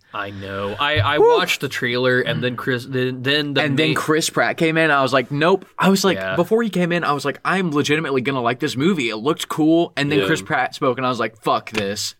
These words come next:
Speaker 1: Yep.
Speaker 3: <laughs> Yeah.
Speaker 1: It's not gonna be good.
Speaker 3: All right, you guys
Speaker 2: Ugh.
Speaker 3: ready?
Speaker 2: Yeah.
Speaker 1: Yeah. Yep.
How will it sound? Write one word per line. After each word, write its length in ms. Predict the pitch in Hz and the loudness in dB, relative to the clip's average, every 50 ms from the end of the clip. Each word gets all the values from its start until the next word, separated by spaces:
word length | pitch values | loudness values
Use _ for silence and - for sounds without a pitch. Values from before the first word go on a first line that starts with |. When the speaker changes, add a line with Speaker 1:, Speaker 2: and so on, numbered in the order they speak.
| _ - | _ -10
Speaker 1:
Yep. 260 | 107 98 98 104 104 - _ _ _ - | -8 -6 -6 -6 -8 -10 _ _ _ -20
Speaker 3:
<laughs> 240 | - - - - | -10 -8 -8 -8
Yeah. 400 | - 110 110 104 92 95 95 98 98 | -4 -2 0 0 0 0 -2 -2 -2
Speaker 1:
It's 180 | 117 117 - - | -2 -2 -2 -6
not 180 | 104 98 101 | -6 -6 -6
gonna 140 | 101 101 95 | -8 -8 -8
be 120 | 92 92 90 | -10 -12 -14
good. 360 | 90 92 92 92 95 95 92 - _ _ - | -12 -14 -12 -12 -12 -14 -14 -18 _ _ -10
Speaker 3:
All 100 | - 95 | -6 -4
right, 120 | 92 90 90 | -4 -4 -4
you 160 | 92 95 98 | -2 -2 -2
guys 120 | 98 107 | 0 0
Speaker 2:
Ugh. 180 | 123 127 120 107 | 0 0 0 0
Speaker 3:
ready? 100 | 101 101 - - - - _ _ - | -2 -6 -10 -14 -18 -20 _ _ -8
Speaker 2:
Yeah. 160 | 92 107 190 226 277 208 - - - - - _ _ _ _ | -2 0 0 0 0 -2 -4 -6 -12 -14 -16 _ _ _ _
Speaker 1:
Yeah. 140 | - 110 135 | -16 -14 -14
Yep. 120 | 156 | -14